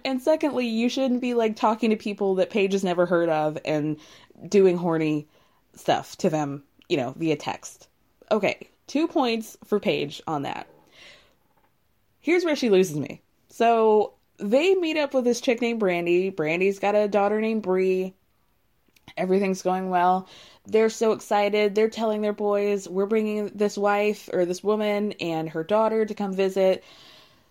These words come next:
Um, we're so excited.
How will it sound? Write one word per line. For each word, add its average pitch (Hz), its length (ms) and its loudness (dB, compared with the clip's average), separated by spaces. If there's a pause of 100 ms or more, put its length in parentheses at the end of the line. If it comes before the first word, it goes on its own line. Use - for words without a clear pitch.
(420)
Um, 175 540 0 (1120)
we're 247 380 2
so 226 220 2
excited. - 480 -2